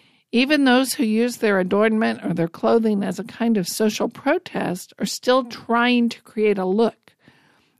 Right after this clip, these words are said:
They don't just grab a flour sack and cut a hole in it and stick it over their heads. They're creating a look,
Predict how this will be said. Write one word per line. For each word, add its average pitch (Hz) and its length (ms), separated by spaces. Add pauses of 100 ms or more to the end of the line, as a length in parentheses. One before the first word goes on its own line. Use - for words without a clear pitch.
(100)
They 208 80
don't 240 240
just 220 180
grab 208 320
a 180 60
flour 220 420
sack 202 340
and 185 140
cut - 140
a 180 80
hole 226 280
in 196 120
it 196 160
and 170 120
stick - 280
it 233 80
over 196 180
their 185 200
heads. 220 520 (640)
They're 247 180
creating 254 520
a 202 120
look, 254 500